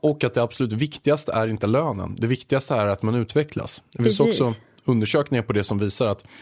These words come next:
Speaker 1: ofta så tror man att det är lönen det handlar om. Att man går någon gång och ber om löneförhöjningar. Man tänker, "Jag tjänar för lite."
Speaker 2: Mm.
Speaker 1: Men sen har de här också undersökningarna visat att, nej, men lönen, det är på plats sex.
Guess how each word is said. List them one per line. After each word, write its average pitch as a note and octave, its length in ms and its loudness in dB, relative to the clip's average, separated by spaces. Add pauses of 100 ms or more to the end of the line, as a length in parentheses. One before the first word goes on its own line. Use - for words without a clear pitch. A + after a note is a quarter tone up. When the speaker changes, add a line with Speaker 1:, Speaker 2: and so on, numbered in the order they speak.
(500)
Speaker 1:
ofta C#3+ 240 0
så D3+ 120 -2
tror G3 280 0
man A#2 140 2
att G#2+ 120 -2
det A#2+ 60 0
är - 20 4
lönen B2 540 0
det G#2 60 0
handlar A2+ 300 0
om. F2+ 200 -10
Att A2 100 -2
man A#2 220 2
går B2+ 280 2
någon G#2+ 200 0
gång G#2 280 0
och F#2+ 160 -4 (1000)
ber A2 300 0
om G#2 140 0
löneförhöjningar. G#2+ 840 0
Man G#2+ 120 0
tänker, A#2 300 -2
"Jag B2+ 180 0
tjänar C3+ 260 -2
för C#3+ 120 -4
lite." D3 500 -4 (260)
Speaker 2:
Mm. E3+ 220 0 (100)
Speaker 1:
Men A2+ 120 0
sen C3+ 140 2
har D#3+ 80 4
de D#3 120 2
här B2+ 80 2
också C#3 200 -2
undersökningarna A#2 600 0
visat G#2 300 -2
att, F#2+ 140 0
nej, A2+ 140 0
men A#2+ 140 2
lönen, C3+ 400 0
det A2+ 60 0
är A#2 40 -4
på C#3 100 -4
plats - 480 -4
sex. - 580 -2